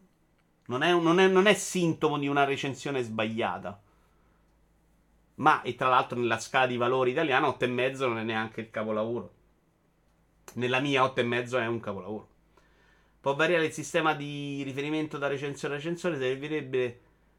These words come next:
uno schemino di spiegazione per ogni recensore. Il testo che conta, sarebbe ora di capire che voti non servono, dice Iaci. Non volevo fare la discussione voto sì, voto no, però, eh.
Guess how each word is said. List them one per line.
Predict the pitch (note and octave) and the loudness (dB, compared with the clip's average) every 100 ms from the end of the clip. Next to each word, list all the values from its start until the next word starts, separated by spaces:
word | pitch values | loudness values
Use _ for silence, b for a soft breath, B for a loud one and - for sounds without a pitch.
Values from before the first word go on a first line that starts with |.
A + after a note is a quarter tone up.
| _ - | _ -8
uno | D3 D3+ | -2 -2
schemino | C#3+ - E3 D#3+ E3+ E3+ | -2 -4 -2 0 2 2
di | D3+ C#3 | -2 -8
spiegazione | - D#3+ E3 F3 - C#3+ B2+ | -6 -4 -2 -2 -2 -2 -2
per | C#3 | -2
ogni | C#3+ C3+ | -4 -4
recensore. | A#2+ A#2 A2+ A2 G#2+ | -4 -4 -6 -6 -4
Il | A#2+ | -6
testo | - C3+ - - A#2+ | -6 -8 -8 -10 -8
che | B2+ | -8
conta, | - A#2 A2+ A2+ B2+ | -8 -6 -6 -8 -6
sarebbe | B2+ B2+ C3+ | -6 -4 -2
ora | A#2+ A#2 | -2 -2
di | |
capire | C#3 B2+ G2+ B2+ | -6 -6 -6 -6
che | |
voti | A2+ F#2 B2 | -6 -6 -6
non | D3+ D#3 | -4 -6
servono, | - - - - - | -8 -14 -16 -16 -16
dice | G#2 G#2 | -14 -14
Iaci. | - - - - - - _ b b b b b b b b - | -16 -18 -20 -20 -20 -20 _ b b b b b b b b -8
Non | B2+ | -4
volevo | C#3 C#3 B2 | 0 2 0
fare | A#2 A#2 | 0 -2
la | |
discussione | A#2+ - B2 - B2+ A#2 | -4 -10 -12 -6 -4 -4
voto | A#2+ A#2 | -4 -6
sì, | B2 | -8
voto | A2+ A#2 A2+ | -8 -6 -4
no, | G#2+ | -4
però, | A2 A2 A#2+ | -4 -4 -2
eh. | C3+ B2 | -4 -6